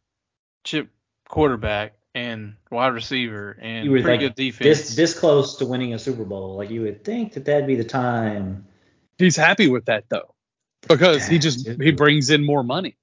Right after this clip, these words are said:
Speaker 1: But I feel
Speaker 3: He's
Speaker 1: like,
Speaker 3: not
Speaker 1: didn't they sign somebody to a huge contract, like a tackle?
Speaker 3: They got a
Speaker 1: And it's
Speaker 3: tackle,
Speaker 1: just
Speaker 3: but
Speaker 1: gotten bad?
Speaker 3: he got hurt, and I don't even know if he's playing this year.
Speaker 1: Jeez.
Speaker 3: So, like, but, like,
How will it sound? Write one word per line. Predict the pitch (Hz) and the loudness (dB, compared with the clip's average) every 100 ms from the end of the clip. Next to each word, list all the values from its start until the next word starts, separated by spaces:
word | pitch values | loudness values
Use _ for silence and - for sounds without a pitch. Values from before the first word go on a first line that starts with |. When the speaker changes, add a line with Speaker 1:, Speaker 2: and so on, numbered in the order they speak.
| _ _ _ _ _ | _ _ _ _ _
Speaker 1:
But | - | -4
I | 165 | -2
feel | 233 | 4
Speaker 3:
He's | 190 | 4
Speaker 1:
like, | 202 | 6
Speaker 3:
not | 175 190 | 4 2
Speaker 1:
didn't | |
they | 208 | 0
sign | - 131 143 180 | -2 0 0 0
somebody | 196 190 196 | -2 -2 -2
to | 190 185 | -2 -2
a | 117 | -2
huge | 107 135 175 160 | -4 -4 -4 -4
contract, | - 135 160 160 180 196 180 | -4 -2 -2 -2 -2 -2 -4
like | 120 | -8
a | 110 | -8
tackle? | - 127 160 202 208 202 _ _ _ _ | -2 -2 0 -4 -6 -8 _ _ _ _
Speaker 3:
They | 160 147 | 2 4
got | 165 180 | 4 4
a | |
Speaker 1:
And | 123 | 2
it's | |
Speaker 3:
tackle, | 127 170 - 135 | 2 2 4 2
Speaker 1:
just | 120 | 4
Speaker 3:
but | |
Speaker 1:
gotten | 127 120 107 _ | 0 -2 -8 _
bad? | 123 120 165 190 185 - _ _ - | -4 -2 -4 -4 -10 -16 _ _ 4
Speaker 3:
he | 151 | 6
got | 175 120 - 156 | 6 4 2 6
hurt, | 185 226 233 - - - | 8 6 2 -6 -14 -8
and | 147 | -6
I | 175 | -4
don't | 190 | -4
even | 143 131 | -6 -6
know | 139 135 | -8 -8
if | |
he's | 131 120 | -8 -12
playing | - 160 - 143 | -4 0 4 4
this | 113 - | 2 -2
year. | 110 - - _ _ _ _ _ _ _ _ _ _ _ _ _ _ _ _ _ | -4 -4 -12 _ _ _ _ _ _ _ _ _ _ _ _ _ _ _ _ _
Speaker 1:
Jeez. | 120 123 98 - - _ _ _ _ _ _ _ _ _ - | -14 -12 -14 -16 -20 _ _ _ _ _ _ _ _ _ 0
Speaker 3:
So, | 175 | 4
like, | 139 127 - - _ | 6 4 2 -2 _
but, | - 131 226 233 170 - | -4 4 6 6 2 -4
like, | 160 143 | -4 -4